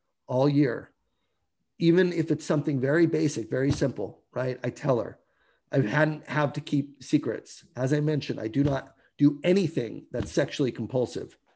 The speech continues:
But with that, I've also given up all these other vices that I had, like video games and gambling and Adderall.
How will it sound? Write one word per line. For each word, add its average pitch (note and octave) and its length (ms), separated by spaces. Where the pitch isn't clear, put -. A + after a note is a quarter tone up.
But C#3+ 220
with G3 260
that, C3 300
I've B2 120
also C#3+ 260
given B2+ 260
up A#2+ 120
all B2+ 120
these B2+ 240
other D#3 220
vices C#3 760
that A#2 140
I A2+ 80
had, A#2 540
like C#3+ 300
video C3 300
games A2+ 400
and - 140
gambling A#2 560
and G#2+ 140
Adderall. B2+ 580